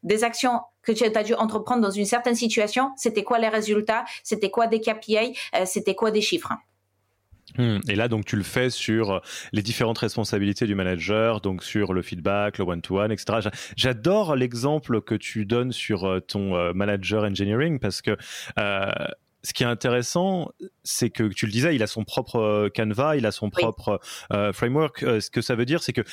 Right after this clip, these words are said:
Speaker 2: est-ce que le framework est bon ou pas, c'est une autre question, mais déjà, step one, c'est quelqu'un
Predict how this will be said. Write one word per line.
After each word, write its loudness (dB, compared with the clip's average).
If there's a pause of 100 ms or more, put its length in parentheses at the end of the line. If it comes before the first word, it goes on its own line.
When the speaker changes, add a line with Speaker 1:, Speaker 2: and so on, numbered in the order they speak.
(160)
Speaker 2:
est-ce 0
que 2
le 2
framework -2
est 4
bon 0
ou -2
pas, 0
c'est 0
une 4
autre 2
question, 0
mais 4
déjà, 2
step -4
one, 4
c'est 0
quelqu'un 0